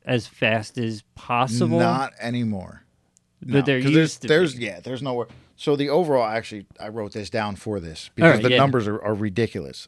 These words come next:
Speaker 2: Um, but the actual all-time quarter mile record, so not thousand feet, quarter mile,
Speaker 1: Yeah.
Speaker 2: uh, is three point five eight seconds at three hundred and eighty-six miles an hour.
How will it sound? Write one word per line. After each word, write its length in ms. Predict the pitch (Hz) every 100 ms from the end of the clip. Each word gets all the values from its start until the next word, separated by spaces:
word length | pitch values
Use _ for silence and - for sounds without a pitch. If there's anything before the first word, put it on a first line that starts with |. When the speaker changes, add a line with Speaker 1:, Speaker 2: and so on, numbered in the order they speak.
| _
Speaker 2:
Um, 440 | 101 104 104 101 92 _ _ _ _ _ _ _
but 140 | 117 -
the 180 | 120 -
actual 460 | 120 151 - 151 123 -
all-time 580 | 131 - - 147 139 127
quarter 480 | - - 135 143
mile 580 | 131 123 120 117 107 98 _ _ _ _ _ _ _ _ -
record, 480 | 113 104 - - - _ _ _ -
so 260 | - 107
not 260 | 101 131 151
thousand 340 | 143 151 107
feet, 200 | 90 107 -
quarter 260 | 139 120
mile, 300 | 98 85 - -
Speaker 1:
Yeah. 260 | 120 - - _ _ _ _ _ _ -
Speaker 2:
uh, 240 | 101 82 65 _
is 280 | 98 101 - -
three 320 | - 147 170 175
point 320 | - 165 127
five 220 | 139 131
eight 140 | 127
seconds 520 | 123 107 95 92 95 - _ _ _ _ _
at 180 | 113 107 -
three 320 | - 135 147
hundred 260 | 139 139
and 100 | 127 127
eighty-six 560 | 120 117 110 - 110
miles 260 | 113 95 90
an 60 | 92
hour. 280 | - -